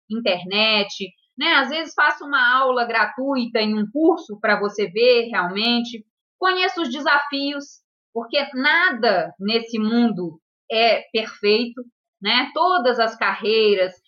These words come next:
to-, desde que a pessoa vá empreender, ou vá pro um, pro funcionalismo público, ou vá pro,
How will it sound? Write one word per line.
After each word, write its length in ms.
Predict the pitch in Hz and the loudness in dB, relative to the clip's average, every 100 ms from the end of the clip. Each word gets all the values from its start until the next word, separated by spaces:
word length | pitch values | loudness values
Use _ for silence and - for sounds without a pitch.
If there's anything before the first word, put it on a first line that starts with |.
| _ - | _ 4
to-, 300 | 277 233 190 | 4 4 0
desde 400 | 240 294 359 - | 2 2 2 -2
que 80 | 370 | -2
a 80 | 254 | 0
pessoa 360 | 262 247 220 | 2 2 0
vá 160 | 226 214 | 0 0
empreender, 960 | 214 226 233 202 170 190 233 214 190 - _ | 0 2 0 0 0 0 2 2 0 -4 _
ou 160 | 208 214 | -4 0
vá 200 | 240 240 | 2 2
pro 140 | 240 | 0
um, 220 | 226 220 208 | -4 -6 -8
pro 160 | 208 | -8
funcionalismo 680 | 233 233 226 214 214 214 208 - | -6 -4 0 0 0 -2 -6 -6
público, 640 | 269 262 233 185 190 196 170 _ - | -2 0 0 -2 -4 -4 -6 _ -6
ou 220 | 233 233 | -2 0
vá 240 | 240 240 233 | 2 2 0
pro, 420 | 233 220 190 | -6 -6 -6